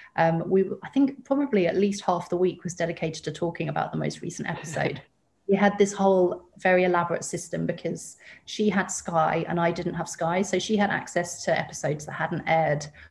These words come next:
Speaker 1: on terrestrial television yet. So she would record it on V H S for me and, and she would watch it that night. And then she would call me as soon as it was o-, as it was o-,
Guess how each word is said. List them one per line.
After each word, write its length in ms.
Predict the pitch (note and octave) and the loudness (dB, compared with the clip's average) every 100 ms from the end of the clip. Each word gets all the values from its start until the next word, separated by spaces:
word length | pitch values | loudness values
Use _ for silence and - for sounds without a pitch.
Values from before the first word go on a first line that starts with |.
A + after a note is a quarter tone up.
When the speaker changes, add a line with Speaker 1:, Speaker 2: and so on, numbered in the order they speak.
| _ - | _ -6
Speaker 1:
on 120 | E3+ | -4
terrestrial 480 | D#3+ E3+ E3+ - D#3 | -2 -4 -4 -4 -2
television 420 | E3+ D#3 E3 D3+ | -2 0 -2 -2
yet. 240 | - D2 - - - - | -4 -4 -8 -12 -20 -8
So 160 | - | -2
she 220 | F3+ G3 F#3 | 0 2 0
would 260 | F3+ F3 | 0 -2
record 360 | F3+ - F#3 E3+ | -6 0 2 4
it 120 | D#3 | 4
on 140 | E3 | 2
V 100 | E3 | 0
H 220 | D#3+ D3+ D3+ | -2 -2 -4
S 200 | D3 - | -4 -6
for 200 | D#3 D3+ | -6 -4
me 220 | D3+ D3+ | -4 -4
and, 360 | D3+ D#3+ D#3 - - - _ _ _ - | -6 -6 -8 -10 -18 -20 _ _ _ -6
and 100 | F3 | -4
she 100 | F#3 | -4
would 140 | F3 | 2
watch 240 | F#3+ F#3 | 2 2
it 100 | F3 E3+ | -2 -2
that 160 | E3+ | -2
night. 440 | E3+ D#3+ F3 - - - | -2 -2 -4 -10 -14 -10
And 120 | E3+ F3 | -4 -2
then 100 | F3 | -2
she 160 | - | -2
would 140 | G3 G3+ | -4 0
call 220 | B3 C4 | 6 6
me 160 | A3+ | 6
as 100 | F3+ | 4
soon 100 | F#3+ | 2
as 60 | F3+ | 0
it 40 | |
was 140 | F3 E3+ | 0 0
o-, 140 | F3 F#3+ | -2 -2
as 220 | F3 F3 | -4 -2
it 60 | |
was 200 | E3+ F3 | -4 0
o-, 300 | F#3 F3+ F3 | 2 4 4